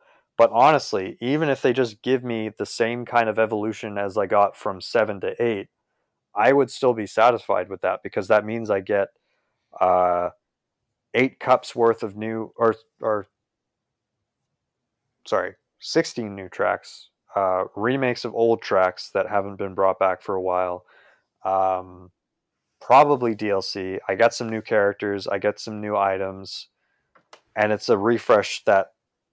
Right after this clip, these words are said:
that I want. So, like, really, I'll take the bare minimum at that, at this point. But if we're looking at pie in the sky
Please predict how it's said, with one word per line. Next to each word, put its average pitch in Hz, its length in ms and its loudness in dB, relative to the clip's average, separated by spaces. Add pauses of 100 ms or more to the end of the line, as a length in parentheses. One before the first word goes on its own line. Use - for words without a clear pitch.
(220)
that 104 140 4
I 98 100 6
want. 98 400 2
So, 110 120 -2
like, 104 180 2
really, 120 360 6
I'll 104 100 6
take 113 260 -2
the 98 80 -6
bare 107 240 0
minimum 117 440 -8
at 117 140 -6
that, 117 200 2 (120)
at 110 120 -6
this 156 140 -4
point. 143 340 -4 (480)
But 110 120 4
if 107 120 0
we're 113 120 6
looking 113 280 2
at 101 120 -8
pie 113 220 2
in 104 60 -6
the 98 60 -10
sky 110 440 4